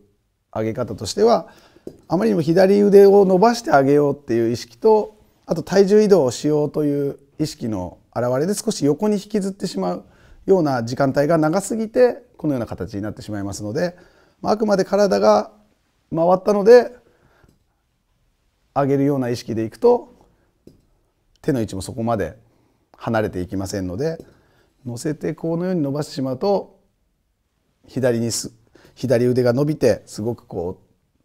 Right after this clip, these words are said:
遠くに届かせようっていうような動きになってしまいますので、そのまま体の向きを、腰の位置を回して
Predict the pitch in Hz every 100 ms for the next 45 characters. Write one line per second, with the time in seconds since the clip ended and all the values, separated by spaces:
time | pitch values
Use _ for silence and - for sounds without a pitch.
0 | - 123 139 151 123 117 135 139 139 -
1 | 113 98 90 95 98 104 104 - - 95
2 | 90 - 143 214 233 _ _ _ _ -
3 | 139 135 165 185 - _ _ _ - 113
4 | 113 107 127 131 110 - - _ _ _
5 | _ _ _ _ _ _ _ _ _ -
6 | 113 113 113 - - 139 - 160 127 135
7 | - - 226